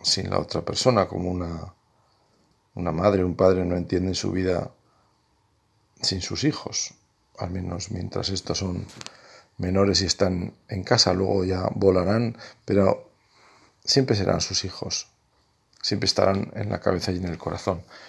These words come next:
Nosotros no podemos entender nuestra vida sin la oración, porque la oración reactiva lo que hay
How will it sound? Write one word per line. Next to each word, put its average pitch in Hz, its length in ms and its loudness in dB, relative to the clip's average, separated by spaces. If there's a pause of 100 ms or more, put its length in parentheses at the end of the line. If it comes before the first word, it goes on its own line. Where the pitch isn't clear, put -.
(680)
Nosotros 113 600 0
no 127 220 2
podemos 95 380 0
entender 87 540 -6
nuestra 85 320 -4
vida 90 400 -4 (840)
sin 92 280 0
la 92 80 2
oración, 87 560 -4 (640)
porque - 300 -4
la 90 100 2
oración 101 540 -2 (600)
reactiva 98 920 0 (100)
lo - 240 -4
que 92 140 -2
hay 90 300 -2